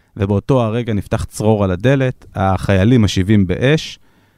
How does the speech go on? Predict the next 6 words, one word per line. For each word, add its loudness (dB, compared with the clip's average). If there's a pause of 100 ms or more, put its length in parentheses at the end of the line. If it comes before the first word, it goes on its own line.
(120)
מי 2
שנהרג, -2
נהרג 0
בתוך -2
המבנה 0
הזה, -2